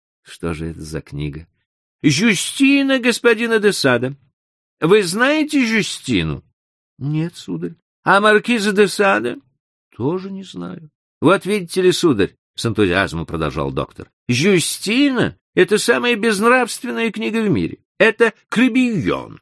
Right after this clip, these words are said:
сын, распоясавшийся окончательно.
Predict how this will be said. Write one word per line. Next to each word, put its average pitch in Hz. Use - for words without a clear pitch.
сын, 170
распоясавшийся 170
окончательно. 110